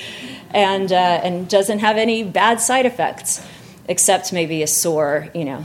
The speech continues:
sore muscles. So, uh, this is a, uh, systematic review that combined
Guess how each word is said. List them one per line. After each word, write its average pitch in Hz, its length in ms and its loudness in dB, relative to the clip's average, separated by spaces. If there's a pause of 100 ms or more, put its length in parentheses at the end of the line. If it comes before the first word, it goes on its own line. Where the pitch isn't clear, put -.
(120)
sore 151 440 -4
muscles. 147 540 -8 (400)
So, 185 480 2
uh, 180 140 0
this 226 260 0
is 269 140 -2
a, 185 420 0 (540)
uh, 160 400 -4 (100)
systematic 208 680 0
review 185 380 -2
that - 260 -2
combined 170 460 -4